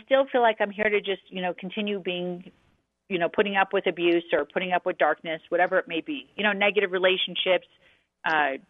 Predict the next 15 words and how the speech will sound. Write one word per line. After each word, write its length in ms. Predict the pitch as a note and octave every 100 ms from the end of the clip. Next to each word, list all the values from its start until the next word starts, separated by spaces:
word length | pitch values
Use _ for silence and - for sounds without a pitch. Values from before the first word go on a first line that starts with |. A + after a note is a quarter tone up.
| -
drug 260 | F#3+ F#3+
or 160 | F#3+ F3
alcoholic 520 | F#3 F#3 F3+ F3 F3 -
husbands 360 | F3+ F3+ F3+
and 140 | F3 E3
wives, 420 | E3 E3+ E3+ E3+ _ _ _ _
just 140 | C#4 D4 _
negative, 340 | G#3 A3 G3+
abusive, 500 | F#3+ E3+ F3+ F3+ F#3+
mental 300 | E3+ F#3 -
abuse, 260 | G3 F3 F3+
whatever 280 | - E3+ E3+
it 100 | D#3+
may 140 | E3+ E3
be. 240 | D#3+ D3+